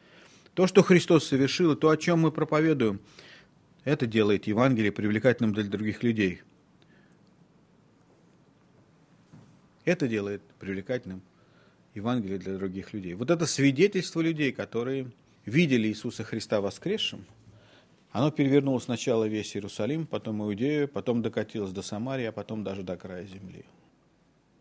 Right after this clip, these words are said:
И мы говорим: "Ученики видели Иисуса Христа воскресшим", но это было бы неправильно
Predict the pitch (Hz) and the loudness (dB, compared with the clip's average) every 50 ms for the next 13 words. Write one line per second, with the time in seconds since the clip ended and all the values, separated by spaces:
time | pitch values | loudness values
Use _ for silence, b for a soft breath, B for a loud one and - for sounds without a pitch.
0 | _ _ _ - 160 165 190 202 185 196 196 196 202 202 196 190 185 - 190 202 | _ _ _ 4 6 6 6 6 6 6 6 6 6 6 4 4 2 4 2 4
1 | 208 190 233 240 226 208 185 147 139 123 123 113 - 131 120 - - - 127 113 | 4 4 4 6 6 6 6 6 4 4 4 2 2 -2 -4 -4 -4 -6 -8 -6
2 | - - 120 113 117 110 - - 127 113 - - - 95 95 107 117 120 123 123 | -4 -2 -2 -2 -2 -2 -4 -6 -6 -4 -4 -6 -8 -8 -8 -6 -4 -4 -4 -4
3 | 117 - 127 120 127 123 131 127 127 135 143 139 170 180 185 175 151 107 92 80 | -6 -6 -6 -4 -4 -2 -2 -2 -4 -4 -6 -4 -2 -2 -2 -2 -4 -4 -8 -10